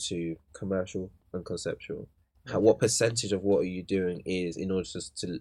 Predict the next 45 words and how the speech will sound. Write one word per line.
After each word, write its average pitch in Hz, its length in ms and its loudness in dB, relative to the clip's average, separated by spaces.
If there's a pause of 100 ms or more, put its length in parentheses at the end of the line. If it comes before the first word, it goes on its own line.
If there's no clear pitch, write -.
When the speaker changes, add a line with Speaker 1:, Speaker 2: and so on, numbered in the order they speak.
Speaker 1:
to 90 140 -8
survive, 95 460 -2 (680)
um, 92 300 0
in 95 80 -4
terms 98 320 -2
to, 104 80 0
to - 140 -2
live 110 220 10 (240)
financially, 95 640 0
and 92 140 -2
then 90 200 -2
what 101 220 6 (180)
percentage 95 380 -4
do 95 100 -4
you 92 140 -2
need 92 300 -2
in 92 160 -4
order 90 220 0 (160)
to 87 220 -2 (280)
live 90 440 2 (200)
mentally? 87 540 -4 (600)
How 120 120 2
Speaker 2:
Right. 107 100 4
Speaker 1:
can 110 140 0
you 101 40 2
s-, 92 120 -2 (160)
how 104 100 4
can 101 180 -2
you 92 80 -2
live 90 240 -2
with 85 100 -6
your 82 100 -2
choices, 85 440 -4
and 87 120 -10
how 92 100 -4
can 85 140 -6
you 82 80 -6
live 85 100 -4
with - 80 -8
it? - 80 -8
How 95 140 0
can 92 200 -6
you, 87 220 -8 (640)
you 85 80 -4
know, 80 160 -4